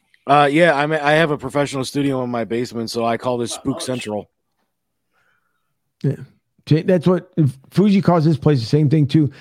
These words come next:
Speaker 3: Only when Howie comes down, he calls it Spook Central. That's the only time he ever calls it that.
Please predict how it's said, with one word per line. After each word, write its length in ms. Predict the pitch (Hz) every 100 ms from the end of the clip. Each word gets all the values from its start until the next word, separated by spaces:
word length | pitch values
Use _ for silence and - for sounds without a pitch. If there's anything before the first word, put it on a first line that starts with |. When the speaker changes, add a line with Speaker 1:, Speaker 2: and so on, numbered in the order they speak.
| -
Speaker 3:
Only 240 | 180 208
when 140 | 208 170
Howie 280 | 165 185 156
comes 220 | 147 123
down, 200 | 147 147
he 60 |
calls 180 | 143 147
it 60 | 135
Spook 240 | - 147
Central. 420 | - 147 131 - - - -
That's 160 | 151 -
the 80 | 170
only 160 | 180
time 160 | 175 175
he 60 | 156
ever 100 | 139
calls 260 | 156 135
it 60 | 139
that. 180 | 120